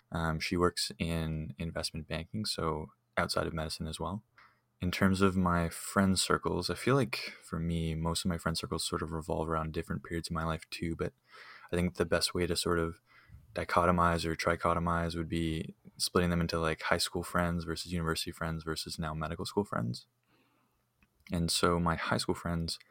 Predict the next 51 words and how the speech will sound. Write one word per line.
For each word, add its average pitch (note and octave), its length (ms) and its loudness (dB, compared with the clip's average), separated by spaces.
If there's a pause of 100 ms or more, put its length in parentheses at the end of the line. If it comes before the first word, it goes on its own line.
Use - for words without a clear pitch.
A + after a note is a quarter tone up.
(160)
no F#2 180 4
one F2+ 520 4 (280)
was F#2 260 4
ever E2+ 280 6
interested E2 480 -2
in D#2+ 120 -2
medicine. D#2+ 420 -2
I D#2 60 -2
feel E2+ 140 -4
like D#2+ 140 -2
I D#2+ 40 0
was, D#2 120 -2
like, E2 140 -6
the E2 120 -2
only D#2+ 200 -2
one D#2+ 340 -2 (180)
out D#2+ 60 -4
of D#2+ 80 -4
my D#2+ 100 -2
whole D#2+ 320 -6 (140)
sort - 180 -4
of D#2+ 80 -4
crew. D#2+ 400 -2 (460)
I F2 80 -8
think E2+ 160 -2
one E2 100 -4
of D#2 80 -4
them D#2+ 160 -4
works D#2 340 -4
now D#2 240 -4
at, D2+ 200 -4
uh, D#2 220 -6 (200)
actually, D#2+ 240 -4
I D#2 40 -4
know D#2 260 -2
one D#2 140 -4
of D#2 60 -4
them D#2 140 -6
works D#2 240 -6
now D#2+ 160 0
at D#2 60 0
a, D#2+ 160 -2 (100)
a F#2 80 4
startup E2 560 4
in, E2+ 160 0
uh, E2 240 0 (160)
the - 80 -6
business F2 340 0
sector. F2 360 -2
And D#2+ 120 -2
then D#2 180 -6